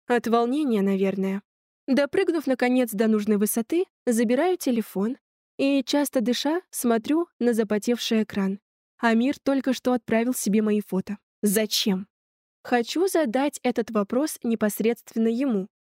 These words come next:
но слышу за спиной голос дочери. «Мамуля!» Резко отпрыгиваю назад, стараясь больше не касаться Сабитова. Даже случайным и вынужденным образом.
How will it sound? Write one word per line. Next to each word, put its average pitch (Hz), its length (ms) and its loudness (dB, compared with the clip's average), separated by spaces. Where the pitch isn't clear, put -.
но 233 220 2
слышу 247 460 0
за 208 140 2
спиной 202 600 -2
голос 202 520 0
дочери. 247 600 -4
«Мамуля!» 415 1120 0
Резко 226 680 0
отпрыгиваю 220 720 0
назад, 208 480 0
стараясь 240 480 0
больше 240 340 0
не 233 120 2
касаться 240 500 0
Сабитова. 202 640 -2
Даже 240 320 0
случайным 254 760 0
и 247 100 2
вынужденным 247 640 0
образом. 202 520 -2